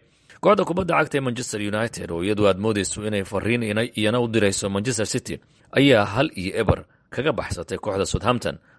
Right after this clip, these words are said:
Waxa ayna ciyaartaasi badiska ay badisay Manchester United ay ka dhigaysaa inay horyaalka dalka Ingiriiska wada hogaamiyaan, iyada iyo Manchester City oo lix iyo toban dhibcood ayay labadooduba wada leeyihiin. Waxaana xusid mudan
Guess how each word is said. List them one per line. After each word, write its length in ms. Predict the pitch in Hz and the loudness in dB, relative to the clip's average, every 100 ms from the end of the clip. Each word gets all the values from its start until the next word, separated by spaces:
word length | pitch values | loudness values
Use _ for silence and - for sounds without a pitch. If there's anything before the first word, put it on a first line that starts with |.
| _ | _
Waxa 280 | - - 80 | -8 -2 0
ayna 560 | 85 85 87 87 82 - _ _ 90 | 2 2 0 0 -2 -8 _ _ 0
ciyaartaasi 680 | 101 131 - 90 85 101 95 | 2 2 0 -4 -6 -10 -4
badiska 460 | 123 98 - 101 | -4 -4 -10 -8
ay 160 | 95 92 | -6 -4
badisay 420 | 92 90 87 110 | -4 -6 -6 -6
Manchester 480 | 98 95 113 - 92 | -6 -6 -8 -8 -6
United 320 | 101 113 101 | -4 -4 -2
ay 80 | 95 | -2
ka 120 | 156 | 0
dhigaysaa 480 | 127 92 82 87 71 _ _ - | 0 0 -2 -4 -6 _ _ -6
inay 160 | 180 113 | -2 0
horyaalka 440 | 98 117 92 - | 2 2 2 2
dalka 300 | 98 110 92 | 0 0 -2
Ingiriiska 500 | 90 107 104 - 78 - _ _ - | -4 -2 -2 -2 -12 -16 _ _ 0
wada 160 | 113 | 2
hogaamiyaan, 680 | 98 92 95 92 107 95 80 - _ - | 2 2 2 2 2 2 0 -10 _ -2
iyada 300 | 107 139 95 73 | 2 2 2 0
iyo 220 | 85 82 | -2 -2
Manchester 400 | 82 82 - 90 | -4 -6 -8 -6
City 300 | 123 98 - | -6 -6 -2
oo 160 | 107 147 | 0 0
lix 160 | - | -2
iyo 80 | 95 | -4
toban 260 | - 92 92 | -2 0 0
dhibcood 340 | 82 92 98 | 2 4 4
ayay 160 | 110 110 | 2 4
labadooduba 600 | 104 104 82 78 82 78 | 4 2 0 -2 -2 -2
wada 260 | 90 85 | -2 0
leeyihiin. 420 | 87 82 80 110 92 _ _ _ - | 0 -2 0 -2 -2 _ _ _ -12
Waxaana 260 | - - 80 | -2 0 0
xusid 240 | 85 123 110 | 0 0 -2
mudan 260 | 95 98 | -4 -4